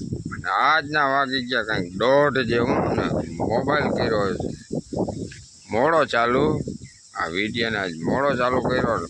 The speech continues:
કારણ કે લાઇટ હતી નહીં, લાઇટ હતી નહીં, ચાર્જિંગ એ હતું નહીં આમાં.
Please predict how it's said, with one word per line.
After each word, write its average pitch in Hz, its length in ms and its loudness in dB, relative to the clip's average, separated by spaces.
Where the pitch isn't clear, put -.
કારણ 123 200 0
કે - 220 0
લાઇટ 135 320 2
હતી 160 300 0
નહીં, 156 360 0
લાઇટ 131 340 2
હતી 143 220 0
નહીં, 147 320 -2
ચાર્જિંગ 139 520 2
એ 131 60 4
હતું 135 380 0
નહીં 139 240 0
આમાં. 135 380 0